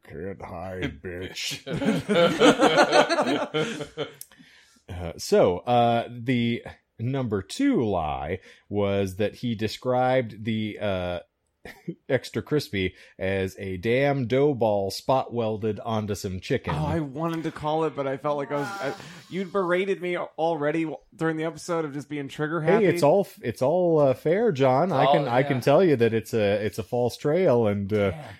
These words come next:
Speaker 1: you believed me.
Speaker 2: Ah.
Speaker 4: Tricked you.
Speaker 1: So
Speaker 3: Yeah, I know.
Speaker 2: Ah.
Speaker 3: You're the only good person on this show with lies. Sorry.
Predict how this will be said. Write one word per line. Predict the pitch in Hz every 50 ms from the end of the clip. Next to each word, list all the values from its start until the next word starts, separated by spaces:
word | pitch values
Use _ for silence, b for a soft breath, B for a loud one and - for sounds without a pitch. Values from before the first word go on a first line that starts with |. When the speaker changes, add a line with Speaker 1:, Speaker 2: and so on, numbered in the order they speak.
| B B
Speaker 1:
you | 95 98 107
believed | 98 117 123 131 151 208 226 - - 87
me. | 80 78 80 82 -
Speaker 2:
Ah. | 160 170 175 175 170 - - - -
Speaker 4:
Tricked | - -
you. | - -
Speaker 1:
So | 214 208 196 185 - 87 87 87 -
Speaker 3:
Yeah, | 143 170 208 208 180
I | 143 156 151
know. | 156 170 175 160 135 -
Speaker 2:
Ah. | 170 165 165 - - - - _ -
Speaker 3:
You're | 160 175
the | 165 180 185 -
only | 165 175 180 185 185 175
good | 139 160 175 175 - -
person | 147 170 175 165 - 147 139
on | 135 131 127
this | 131 131
show | - - - 160 160 147
with | 135 -
lies. | 123 135 147 147 127 98 95 98 101 - - B B B 113 B B B B B B B B B B - _ - - - -
Sorry. | - 165 165 135 113 107 104